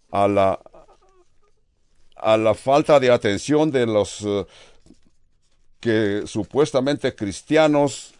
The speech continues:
jóvenes, gente joven que crecieron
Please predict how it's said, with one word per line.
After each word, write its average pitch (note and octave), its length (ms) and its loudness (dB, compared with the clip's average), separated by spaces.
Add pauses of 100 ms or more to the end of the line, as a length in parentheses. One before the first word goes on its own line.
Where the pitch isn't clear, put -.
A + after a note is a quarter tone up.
(180)
jóvenes, G#2+ 720 -2 (220)
gente D#3+ 300 2
joven C#3+ 360 2
que A#2+ 200 -4
crecieron C3 720 0